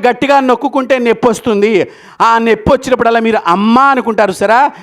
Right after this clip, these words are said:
మిమ్మల్ని కన్న తల్లి ఆ బొడ్డు దగ్గరే ఉన్నది. ఆ బొడ్డు దగ్గర చాలా మట్టి ఉంటుంది. మీరు రోజు స్నానం చేస్తారు, కానీ చాలా మట్టి ఉంటుంది.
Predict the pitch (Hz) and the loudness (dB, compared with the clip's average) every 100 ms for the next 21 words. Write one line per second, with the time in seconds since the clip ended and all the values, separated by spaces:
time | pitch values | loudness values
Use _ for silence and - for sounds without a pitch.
0 | - _ 196 240 233 220 208 196 202 226 | -20 _ -2 0 2 0 0 0 0 2
1 | 277 269 247 254 277 202 196 156 185 156 | 0 2 0 0 0 2 2 2 -2 0
2 | 233 196 156 185 220 240 170 151 143 160 | 2 2 2 2 4 2 0 -2 -2 -2
3 | 151 131 104 90 _ _ 226 262 214 254 | -2 -6 -10 -14 _ _ 2 2 2 0
4 | 240 330 320 302 311 311 302 320 320 311 | 2 0 0 0 0 0 2 2 2 0
5 | - 320 311 302 277 277 320 311 - 302 | 0 -2 0 0 2 2 2 0 0 0
6 | 320 302 285 - 294 185 - _ _ _ | 2 2 2 2 0 0 -4 _ _ _
7 | _ _ _ _ - 240 269 262 247 262 | _ _ _ _ -2 0 0 0 2 2
8 | 302 320 294 277 311 269 269 214 135 | 2 2 0 0 -2 0 0 0 -2